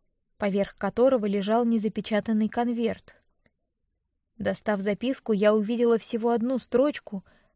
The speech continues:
написанную знакомым почерком. «У любого траура бывают послабления».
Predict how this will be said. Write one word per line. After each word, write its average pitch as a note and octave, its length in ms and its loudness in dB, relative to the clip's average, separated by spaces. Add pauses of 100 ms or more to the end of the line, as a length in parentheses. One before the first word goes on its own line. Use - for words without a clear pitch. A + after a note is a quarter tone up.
написанную A#3+ 680 -2
знакомым A3+ 560 0
почерком. - 680 -4 (1400)
«У G#3 80 -2
любого G3+ 440 2
траура A3+ 460 4
бывают G3+ 420 0
послабления». G#3 880 -2